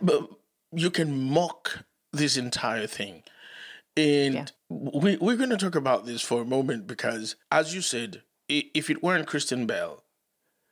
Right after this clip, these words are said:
Speaker 1: especially knowing that, uh, Anna Faris don't, don't do any of that anymore after she got onto that Mom series or whatever. She hasn't done,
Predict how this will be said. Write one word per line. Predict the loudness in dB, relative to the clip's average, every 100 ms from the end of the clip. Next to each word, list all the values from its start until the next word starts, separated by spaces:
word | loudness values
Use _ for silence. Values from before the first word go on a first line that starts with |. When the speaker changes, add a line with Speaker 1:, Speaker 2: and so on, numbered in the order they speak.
| _
Speaker 1:
especially | -4 0 0 0 -2 0
knowing | 0 0 0
that, | -4 -6
uh, | -6 -4
Anna | -2 -2
Faris | 0 0 -2
don't, | -2 -2 -2
don't | -6 -6 -4
do | -2 0 0
any | -2 -4
of | -6 -8 -4
that | -2 -2
anymore | -4 -8 -6 -6 -6 -6
after | -6 -4 -4
she | -4
got | -2 -4
onto | -4 -10 -8 -8 -8 -10 -20 -20 _ _ -8
that | -2 0 -2 -6 -8
Mom | -2 -2 0
series | -2 -2 -4 -6 -10 -12 -12 -16 _ _ _
or | -8
whatever. | -4 -4 -4 -8 -14 -18 _ _ _ _ -6
She | 0
hasn't | 2 2 0 0
done, | 0 0 -4 -10